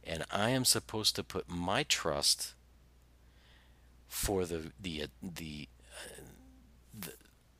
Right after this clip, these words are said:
for where I'm going to spend eternity when I die in this character. And you've been presenting him to me like a cartoon Jesus." Um,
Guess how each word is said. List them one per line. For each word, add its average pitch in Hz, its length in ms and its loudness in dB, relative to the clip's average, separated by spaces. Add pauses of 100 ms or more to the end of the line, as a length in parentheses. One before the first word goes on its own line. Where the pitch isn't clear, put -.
(100)
for - 240 2
where 107 400 4
I'm 120 120 6
going 98 260 4
to 90 80 0
spend 107 380 8
eternity 85 600 0
when 92 200 0
I 87 160 6
die 123 600 -2 (680)
in 101 340 4
this - 480 8 (280)
character. - 540 0 (600)
And 92 160 0
you've 110 120 0
been 123 140 0
presenting 110 500 2
him 82 180 -2
to - 120 -4
me 82 180 -2
like 82 160 -4
a 78 60 -2
cartoon 82 480 -2
Jesus." 95 640 0 (1160)
Um, 80 360 -6